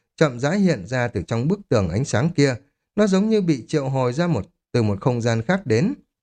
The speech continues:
Uy năng và lớp áo của chiến kỹ ngũ tinh đã được thể hiện rõ ràng. Đại Long Diễm Chi Kiếm,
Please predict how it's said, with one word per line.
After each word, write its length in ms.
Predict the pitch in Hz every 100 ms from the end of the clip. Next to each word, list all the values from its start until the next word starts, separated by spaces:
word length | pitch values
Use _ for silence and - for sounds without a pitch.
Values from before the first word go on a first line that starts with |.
| _ _ _
Uy 180 | 196 208
năng 280 | 202 196 180
và 120 | 120
lớp 200 | 131 190
áo 300 | - 120 190 208
của 100 | 107
chiến 240 | 123 147
kỹ 180 | 165 156
ngũ 220 | 180 185 185
tinh 220 | 143 117
đã 120 | 127
được 200 | 160 107
thể 120 | - 87
hiện 200 | 110 107
rõ 220 | 143 165
ràng. 260 | 196 123 85 - _ _ _ -
Đại 240 | 135 123
Long 220 | 120 127 117
Diễm 220 | 147 208
Chi 180 | 160 139
Kiếm, 340 | - 120